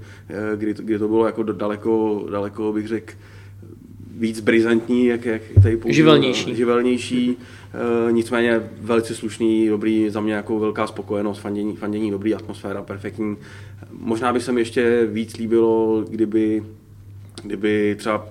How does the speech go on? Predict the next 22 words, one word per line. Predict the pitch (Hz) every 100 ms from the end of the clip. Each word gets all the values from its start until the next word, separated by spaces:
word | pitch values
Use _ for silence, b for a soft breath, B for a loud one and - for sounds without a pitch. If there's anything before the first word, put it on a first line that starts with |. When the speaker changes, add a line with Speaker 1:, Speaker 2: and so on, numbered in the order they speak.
| - - -
Speaker 1:
při | 117
držení, | 101 101 107 110 107
eh, | 104 - - - 95 107 104 110 117 107 -
balónu | 110 107 107 110
Sparty | 101 92 - 104 101 101 101 101 101 -
pískal | - 101 101
úplně | 95 104 98
celý | 101 95
stadion, | 95 92 101 101 95
aby | 98
se | 98 104 B B B
vytvořil | 101 98 110 107 101
ještě | 101 110
trošičku | 98 98 - - 107
větší, | 98 101 110 98
větší | 101 104 104
tlak | 113 101
na | 104
toho | 104 101
soupeře, | 101 92 98 104 101 101
eh, | - - - 101 98 98 98 95
ale | 98 98